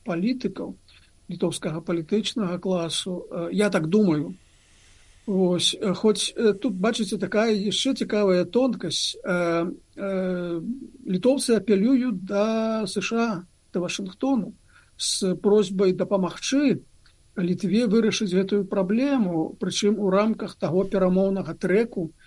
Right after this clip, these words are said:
які існуе, э, паміж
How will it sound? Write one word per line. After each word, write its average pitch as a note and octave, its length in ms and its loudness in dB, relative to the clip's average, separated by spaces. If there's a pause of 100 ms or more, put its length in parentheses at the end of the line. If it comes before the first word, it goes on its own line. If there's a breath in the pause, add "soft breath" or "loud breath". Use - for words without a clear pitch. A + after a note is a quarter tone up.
(200 soft breath)
які G3+ 460 2
існуе, F#3+ 720 2
э, F#3 260 -4
паміж F#3 640 -2